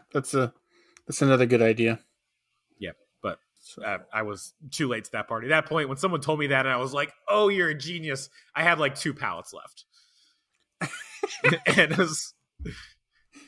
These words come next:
Speaker 2: you're a thousand carabiners too late, buddy, but that's a really good idea. <laughs>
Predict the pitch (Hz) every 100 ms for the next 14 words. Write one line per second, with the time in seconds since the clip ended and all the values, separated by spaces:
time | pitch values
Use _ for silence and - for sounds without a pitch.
0 | _ - 143 139 - 247 240 190 185 202
1 | 180 175 151 151 190 147 143 143 135 127
2 | 131 247 - 170 165 151 139 135 123 120
3 | 104 135 139